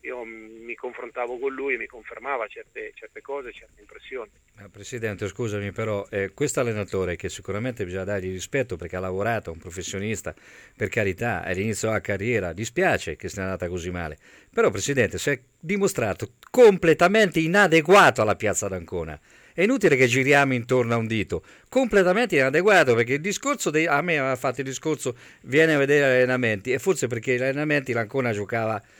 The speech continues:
Speaker 2: giocava bene, ma la domenica che bisogna, che bisogna vincere e dimostrare, non durante la settimana. Ma se non riesce lui che l'allenatore a tra-, far trasferire la rabbia agonistica che si vede e la bontà delle, degli schemi che ci sono negli allenamenti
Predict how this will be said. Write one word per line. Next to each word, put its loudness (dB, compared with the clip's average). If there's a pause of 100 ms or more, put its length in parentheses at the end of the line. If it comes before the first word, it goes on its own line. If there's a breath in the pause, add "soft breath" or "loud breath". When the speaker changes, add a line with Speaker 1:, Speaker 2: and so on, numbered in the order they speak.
(120 soft breath)
Speaker 2:
giocava 0
bene, 4
ma 2
la 4
domenica 4
che 0
bisogna, 0 (240 loud breath)
che 2
bisogna 2
vincere 2
e 2
dimostrare, 0 (300 soft breath)
non 2
durante 4
la 2
settimana. -2 (340 soft breath)
Ma 2
se 2
non 4
riesce 6
lui 6
che 4
l'allenatore 4
a -2
tra-, -2
far 0
trasferire 0 (240 soft breath)
la 4
rabbia 4
agonistica 0
che -2
si -4
vede 2
e 2
la 2
bontà 2
delle, 0 (240 loud breath)
degli -2
schemi 4
che -10
ci -6
sono 2
negli 2
allenamenti 0